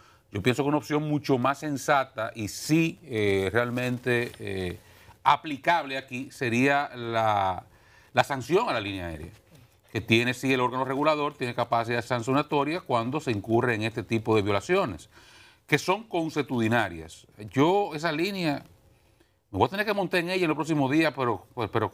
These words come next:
porque no tengo, no tengo de otra. Pero la verdad es que, mm, si yo puedo evitar esa vaina, yo la evito.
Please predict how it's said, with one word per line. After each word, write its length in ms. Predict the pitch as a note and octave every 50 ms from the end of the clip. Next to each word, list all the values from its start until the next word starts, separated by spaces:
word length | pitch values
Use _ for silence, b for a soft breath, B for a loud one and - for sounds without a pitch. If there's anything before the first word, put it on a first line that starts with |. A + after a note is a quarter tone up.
| - - G#2 G#2 - - A2+ A2 _ _ - _
porque 140 | - G#2
no 80 | A2 B2
tengo, 160 | D#3 F3 E3
no 80 | D3+ D3
tengo 200 | F3 F#3 F3 E3
de 100 | C3+ A#2+
otra. 340 | C3 B2+ - - F2 C#2+ - _ _ b b b b b b b b b b b b _ _
Pero 140 | A2 G2+
la 100 | G#2+ A2
verdad 320 | G#2+ G#2 G2+ G2+ G#2+ A2 B2+
es 60 | C3+
que, 200 | - F#3 E3+ E3+
mm, 320 | D#3+ D3 C3+ A2+ B2 A2 G2
si 240 | - - - G#2 G2
yo 100 | G#2 F#2
puedo 160 | - C3 D#3
evitar 220 | D#3+ D3+ - E3 F3
esa 160 | E3 E3+ D3+
vaina, 160 | E3 F#3+ F#3
yo 80 | D3+ C#3+
la 60 | A#2+
evito. 320 | G#2 A2+ A2 - - -